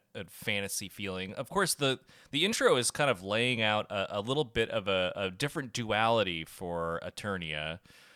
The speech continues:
uh, which is to say that they are really playing up the, um, the, the, the dual focus of the, the, the fantastical conceit of,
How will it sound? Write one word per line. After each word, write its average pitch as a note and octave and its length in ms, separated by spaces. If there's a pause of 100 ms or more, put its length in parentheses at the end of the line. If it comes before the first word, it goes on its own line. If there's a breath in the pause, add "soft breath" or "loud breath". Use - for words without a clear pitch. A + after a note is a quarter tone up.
(280 loud breath)
uh, F#2 800
which G2+ 340
is A2+ 200
to A2 100
say G2 520
that F2+ 400
they G#2 180
are G#2 220
really C#3 420
playing A#2 520
up G2 260 (160)
the, F2+ 640
um, D#2+ 640 (300)
the, F#2 520
the, G2 240
the F#2 160
dual D3+ 380
focus B2 540
of G#2 440
the, F2+ 460 (200)
the, F#2+ 160 (140)
the G2+ 180
fantastical G2+ 720
conceit - 640
of, E2+ 360